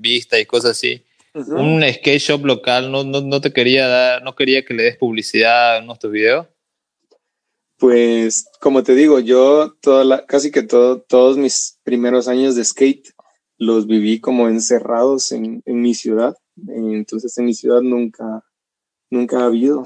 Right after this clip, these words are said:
Speaker 2: un, un skate shop como tal. O sea, to-, todos los skate shops están aquí en la capital y había uno que estaba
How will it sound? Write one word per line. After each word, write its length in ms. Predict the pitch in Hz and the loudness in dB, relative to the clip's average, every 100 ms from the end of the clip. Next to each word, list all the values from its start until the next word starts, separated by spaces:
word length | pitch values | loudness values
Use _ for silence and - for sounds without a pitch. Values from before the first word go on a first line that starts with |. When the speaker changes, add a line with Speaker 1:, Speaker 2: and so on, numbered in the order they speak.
| - | -10
Speaker 2:
un, 260 | 131 123 | -8 -8
un 280 | 131 123 123 | -6 -6 -6
skate 360 | 120 - 127 123 | -8 0 0 0
shop 260 | - 139 _ | -6 -8 _
como 260 | - 113 107 | -6 -6 -4
tal. 280 | 110 139 - - _ _ - | -2 -4 -2 -8 _ _ -14
O 80 | |
sea, 240 | - 117 110 | -4 -2 -2
to-, 300 | - 131 139 | 0 2 2
todos 240 | - 143 160 | 4 4 4
los 180 | 143 127 | 2 -2
skate 240 | - 151 | -2 -2
shops 220 | - 175 | 0 -2
están 220 | 139 131 | -2 -2
aquí 180 | 127 - | -2 0
en 80 | 127 | 0
la 100 | 127 | 0
capital 640 | - 123 110 - - 214 _ _ _ _ | -4 -10 -10 -4 -2 -2 _ _ _ _
y 160 | - 135 | 0 2
había 220 | 123 139 | 4 4
uno 520 | 151 175 202 202 202 | 4 2 2 2 2
que 100 | 196 | -2
estaba 920 | - 123 123 127 127 123 120 113 110 | -4 2 2 2 2 0 -2 -4 -10